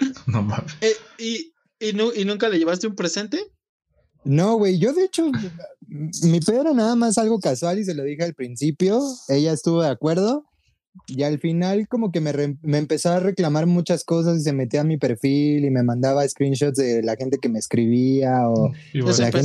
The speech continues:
Speaker 3: gente
Speaker 2: a clavar.
Speaker 3: que... sí, güey, y ya no me gustó ese pedo y le dejé de responder, la verdad. O sea,
Speaker 1: Ah, per-,
Speaker 3: así
Speaker 1: perdón que
Speaker 3: de
Speaker 1: te cambie el tema,
Speaker 3: mal.
Speaker 1: güey, pero que, ¿ustedes qué piensan sobre eso, güey? Sobre que te revisen tus redes sociales y... o que se metan o que te pidan claves.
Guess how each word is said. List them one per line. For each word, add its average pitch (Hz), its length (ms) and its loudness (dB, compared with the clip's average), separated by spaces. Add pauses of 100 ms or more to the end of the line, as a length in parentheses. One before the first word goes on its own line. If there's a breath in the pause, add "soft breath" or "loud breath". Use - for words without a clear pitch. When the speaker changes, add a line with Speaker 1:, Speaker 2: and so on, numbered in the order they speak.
Speaker 3:
gente - 20 2
Speaker 2:
a 147 40 -4
clavar. 185 520 -2
Speaker 3:
que... - 240 -20
sí, 185 220 0
güey, 170 220 2
y 135 200 2
ya 156 120 2
no 180 120 4
me 165 100 4
gustó 143 240 0
ese 165 160 0
pedo 185 300 2
y 123 320 0 (100)
le 123 300 -4
dejé 123 160 0
de 156 80 2
responder, 143 540 -2
la 117 120 -2
verdad. 131 240 -6 (120)
O 107 120 -10
sea, 117 200 -10
Speaker 1:
Ah, 127 40 -6 (100)
per-, 180 120 -2
Speaker 3:
así - 80 0
Speaker 1:
perdón 135 220 0
que 127 60 0
Speaker 3:
de 120 60 0
Speaker 1:
te 151 120 -2
cambie 175 220 0
el 185 60 0
tema, 175 140 -2
Speaker 3:
mal. 175 80 2
Speaker 1:
güey, 170 140 -2
pero 180 160 0
que, 190 100 -2
¿ustedes 247 320 -2
qué 262 100 -4
piensan 233 340 0
sobre 117 300 0
eso, 117 220 -2
güey? 104 200 -4 (520 soft breath)
Sobre 101 500 -2
que 104 120 -6
te 104 140 -4
revisen 110 440 -2
tus 107 180 0
redes 107 240 -2
sociales 104 800 -4
y... 98 540 -6
o 117 120 -8
que 107 120 -4
se 107 120 -4
metan 101 380 -2
o 104 100 -2
que 104 80 -6
te 104 120 -8
pidan 110 260 -4
claves. 107 280 -4